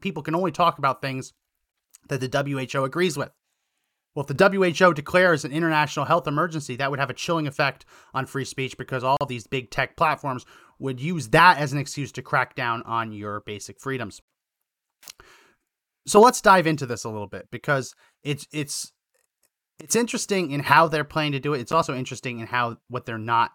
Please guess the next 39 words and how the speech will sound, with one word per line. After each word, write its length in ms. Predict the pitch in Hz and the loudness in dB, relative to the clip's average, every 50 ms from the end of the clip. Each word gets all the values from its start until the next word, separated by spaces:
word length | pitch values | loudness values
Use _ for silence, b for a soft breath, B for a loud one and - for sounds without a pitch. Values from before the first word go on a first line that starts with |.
| _ _ | _ _
saying. 400 | - - - - 123 110 101 92 | -14 -8 -6 -4 -4 -4 -6 -10
So 120 | - - | -10 -6
as 140 | 101 151 156 | -4 -4 -2
I 100 | 160 143 | -2 -4
said, 360 | 139 - 202 190 175 160 143 B B B B B | -2 2 4 4 4 4 0 B B B B B
if 260 | B 151 143 - - | B -6 -6 -6 -8
the 160 | - 139 131 127 | -10 -8 -8 -4
W 280 | 127 165 175 180 165 156 | -2 -2 0 0 0 -2
H 160 | 147 143 165 | -2 0 0
O 100 | 156 143 | 0 0
is 100 | 135 - | 0 -4
to 80 | - | -6
declare 380 | 127 127 - - 165 151 139 131 | -12 -10 -6 -2 -2 0 0 0
a 260 | 117 117 117 117 120 _ _ - | -2 -4 -6 -8 -10 _ _ -6
international 460 | 143 160 160 151 143 139 - 135 - | -4 -2 0 0 0 -2 -4 -6 -4
health 260 | - 160 190 196 - | 0 0 0 0 0
emergency, 600 | 131 113 104 104 98 107 98 - - 113 123 127 b b b b b b b | -4 -4 -4 -6 -6 -8 -12 -12 -12 -12 -12 -12 b b b b b b b
they 180 | 131 131 135 | -6 -4 -2
would 420 | 127 123 127 127 123 120 117 - - | -2 -2 -2 -2 -2 -4 -8 -10 -8
do 120 | - 160 | -8 -6
their 260 | 170 143 160 160 151 | -4 0 2 2 2
best 380 | - - 180 190 156 - - - | 6 8 8 8 8 4 -2 -10
to 340 | - 165 151 139 135 135 - _ _ _ _ _ - | -8 -6 -6 -6 -6 -8 -12 _ _ _ _ _ 6
ask 360 | 165 190 202 202 - - _ | 10 10 10 10 8 2 _
permission 480 | - 170 147 143 147 143 - 139 127 117 | 0 2 2 2 0 -2 -2 -4 -4 -6
to 120 | 123 - | -6 -6
enter, 420 | 113 113 - - 127 143 147 113 98 | -8 -8 -8 -6 -6 -6 -6 -6 -8
leaving 380 | 110 127 139 147 135 135 143 135 | -8 -6 -4 -4 -2 -2 -2 -4
the 60 | 123 | -4
door 260 | 110 143 147 143 127 | -4 -2 -2 0 0
open 260 | 120 120 - - 117 | -2 -2 -4 -6 -12
for 120 | 107 - 117 | -10 -10 -8
them 160 | 120 120 117 | -8 -8 -8
to 140 | 113 - - | -8 -10 -8
enter 300 | 131 139 139 - 123 117 | -8 -8 -8 -8 -8 -6
on 180 | 113 117 117 | -4 -4 -4
their 140 | 113 107 98 | -4 -6 -8
own 140 | 110 107 104 | -8 -8 -10
accord. 380 | 98 - - 104 92 - - | -10 -6 -4 -2 -2 -2 -2